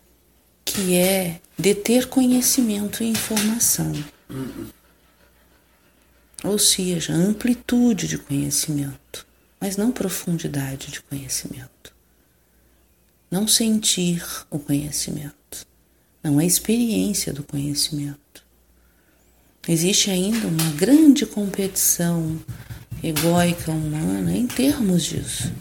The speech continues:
Speaker 1: de conhecer. E o simples se torna pobre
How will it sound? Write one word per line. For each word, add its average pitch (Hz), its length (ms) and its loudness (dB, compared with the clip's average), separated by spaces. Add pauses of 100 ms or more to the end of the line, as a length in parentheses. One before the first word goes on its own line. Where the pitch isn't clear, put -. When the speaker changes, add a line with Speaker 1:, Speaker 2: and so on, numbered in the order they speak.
(180)
Speaker 1:
de - 120 -6
conhecer. 294 680 0 (1120)
E 202 120 0
o 214 80 4
simples 214 1040 2 (160)
se - 220 -2
torna 180 760 -2 (1400)
pobre 208 640 0